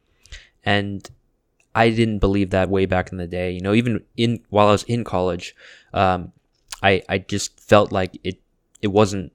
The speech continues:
something I needed. I felt like it was just stupid. It was a waste of money, a lot of money. And I didn't realize until afterwards that I should have been working more to build relationships.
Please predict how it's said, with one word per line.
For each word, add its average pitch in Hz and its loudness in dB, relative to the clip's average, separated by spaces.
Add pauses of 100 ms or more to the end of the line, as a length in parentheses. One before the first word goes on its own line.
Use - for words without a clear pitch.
(140)
something 101 -4
I 90 -4
needed. 95 -4
I 92 -4
felt 98 0
like 101 -2
it 98 0
was 95 -2 (320)
just - -8
stupid. 123 4
It 101 6
was 92 2
a 92 -4
waste 92 0
of 87 -6
money, 110 0
a 90 -2
lot 95 6
of 92 0
money. 87 -8 (360)
And 98 -2 (640)
I 117 6
didn't 131 6
realize 110 6
until - -6
afterwards 95 0
that 90 0
I 98 0
should 113 2
have 101 2
been 98 -2
working 98 -4
more 92 -4
to - -10
build 95 -2
relationships. 107 -2